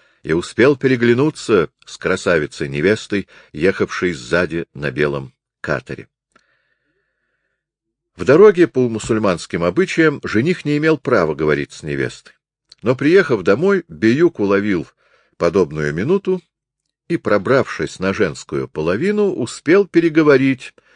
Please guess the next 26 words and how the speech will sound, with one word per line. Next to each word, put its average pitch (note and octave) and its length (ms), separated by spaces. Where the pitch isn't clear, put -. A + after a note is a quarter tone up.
с D2+ 120
Гюзель F#2+ 460
Ханум. D#2+ 500
Счастливые D3 880
и G#2+ 120
довольные G2 640
стояли F2+ 520
они E2+ 260
в - 100
темном E2+ 420
уголку E2 640
и F2 100
шепотом F#2+ 680
говорили E2+ 460
о D2+ 100
своей F2 440
скорой D2 440
свадьбе C3 640
и - 100
будущей C3+ 560
жизни. C2+ 460
Тут C#3 220
же, D2+ 160
в - 120
первый A2 340
раз, A#2+ 380